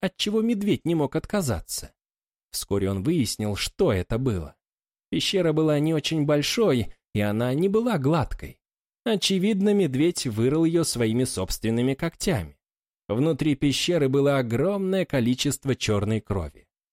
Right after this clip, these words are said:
Ноги медведя на самом деле слегка даже дрожали. В этой луже тёмной крови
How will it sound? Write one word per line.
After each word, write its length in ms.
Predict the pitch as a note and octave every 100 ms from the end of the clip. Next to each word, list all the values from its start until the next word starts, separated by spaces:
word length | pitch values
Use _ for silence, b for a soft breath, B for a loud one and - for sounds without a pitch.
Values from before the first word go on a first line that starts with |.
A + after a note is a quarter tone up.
| _ -
Ноги 300 | D3 C#3 C#3
медведя 520 | C3+ A#2 C3+ D3 B2+
на 140 | B2+
самом 340 | - C3+ B2 A#2+
деле 280 | C#3 C3
слегка 440 | A#2+ - C3+ - C3+
даже 280 | C3+ B2+ E3
дрожали. 640 | G3+ G#3 D#3+ E2+ D2 - _ _ _ _ _ _ _ -
В 160 | G#2
этой 380 | G#3+ - F#3 E3+
луже 400 | D#3 G#3 D3 D3
тёмной 460 | - E3 D#3 D3 C3
крови 580 | G#3 A3 A#2 G2 E2+